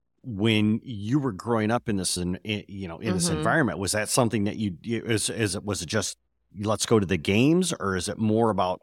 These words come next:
Speaker 1: also the people that you're with as well?
Speaker 2: Both. I mean, the people that would go to a game with us, 'cause there's four tickets, that's five hours down, five hours back. You really get to know people. And it was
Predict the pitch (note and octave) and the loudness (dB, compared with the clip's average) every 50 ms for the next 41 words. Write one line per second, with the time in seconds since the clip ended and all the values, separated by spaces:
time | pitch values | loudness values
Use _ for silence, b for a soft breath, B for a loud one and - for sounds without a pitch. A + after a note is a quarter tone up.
0 | _ _ G2+ A2 A2+ - - G#2+ G2 E2+ - - - D#3+ D3 - A2+ E2 D#2 - | _ _ -2 -2 0 0 -2 -2 -4 -6 -6 -4 -4 -4 -4 -4 -6 -8 -8 -12
1 | - D#2+ D#2+ D#2 D#2 - - D2+ - - A2+ A2 G#2+ G#2 - C3+ - - _ _ | -12 -14 -14 -14 -14 -16 -16 -18 -16 -12 -12 -10 -10 -12 -14 -18 -20 -20 _ _
2 | A#3+ G3+ A#3 C4+ C4+ B3+ A3+ A#3 A#3+ - - C4 C#4 D4 C#4+ C#4+ C#4 B3 C4+ C4+ | -2 2 4 4 6 6 4 2 2 2 2 4 4 4 4 4 4 4 2 0
3 | - - E4 E4 - G#4+ A4 E4 D#4 A#3+ G3+ F#3+ E3+ E3 - - - _ F#3+ G3 | 0 -2 -2 0 2 2 2 4 6 6 6 6 6 4 2 -2 -6 _ -2 -2
4 | G#3 F3 E3 F#3+ F#3+ G3 A3 A#3 A#3 G3+ F3 D#3 D3+ C3+ C#3+ D3+ D#3 D3+ - - | -2 0 4 6 6 6 6 6 4 2 2 2 0 0 0 -2 -6 -6 -4 -4
5 | - F3+ F#3+ - - F3+ E3 D#3 - - E3+ E3 D#3 D#3 - - - D3 D#3 - | -4 -4 -6 -8 -8 -8 -8 -8 -6 -6 -6 -4 -4 -6 -8 -6 -6 -6 -6 -6
6 | - - - - F#2+ - - - - - - - - - B3 D4+ - - - - | -8 -6 -6 -6 -8 -8 -8 -8 -10 -10 -8 -10 -6 -4 -4 -4 -4 -6 -14 -18
7 | _ - - - G3 - - - - B3 B3+ B3 B3+ C4 C4 A#3 G3+ - E3+ E3 | _ -18 -18 -16 0 2 4 4 6 6 6 6 6 4 2 -2 0 0 2 2
8 | F#3 G#3+ A3 A3 G3+ G3+ F#3+ F#3+ G3 G3 G#3 G3 E3 - E3 D#3+ E3+ F#3 - A#3+ | 2 2 0 -2 -2 -2 -2 0 0 -2 -2 -4 -2 0 2 2 2 0 0 -2
9 | A#3+ C4+ C#4 C4+ A3+ G#3 G3 - F#3 E3+ E3 D#3 D#3 D#3 - E3 D#3 D#3+ - - | -2 0 0 0 -2 -4 -4 -4 -4 -2 -2 -2 -2 -2 -4 -8 -6 -4 -4 -4
10 | - - E3 - _ _ _ - G3+ G3+ G3 G3 G3 G3 G3 - - - A#3 B3 | -4 -6 -8 -14 _ _ _ -2 -2 0 0 0 0 0 -2 -2 -2 0 0 0
11 | A#3 G3+ - | 0 -2 -6